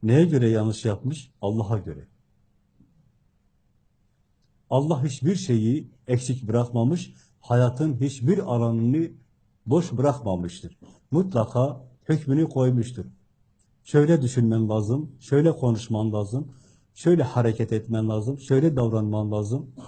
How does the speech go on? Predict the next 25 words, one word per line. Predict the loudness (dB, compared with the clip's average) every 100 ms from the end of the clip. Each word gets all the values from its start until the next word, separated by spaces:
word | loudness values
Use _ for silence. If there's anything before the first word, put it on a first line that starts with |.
| -20 -20 -20 -20 _
Her | 0 0
şeye | 2 2 2
ölçüsünü | 0 -2 -2 -2
koymuştur. | 0 0 0 0 -4 -10 -14 _ _ -4
Şunu | 4 4
şu | 4 0
kadar | 0 2 0
sevmen | 2 2 4 2 0
lazım, | 0 -2 -2
bunu | 2 4 2
bu | 0
kadar | 0 -2
sevmen | -2 -4 -2 -2
lazım, | -4 -4 -6 -8 -16 -20 _ _ _
buna | 2 2 2 -2 -8 -4
bu | -2
kadar | 2 2 0 0
üzülmen | 2 2 2 2 0
lazım, | -2 -4 -6
şuna | -4 0
da | 0
şu | 0 -2
kadar | 0 -2
üzülmen | -2 -4 -4 -6 -6
lazım | -8 -8 -14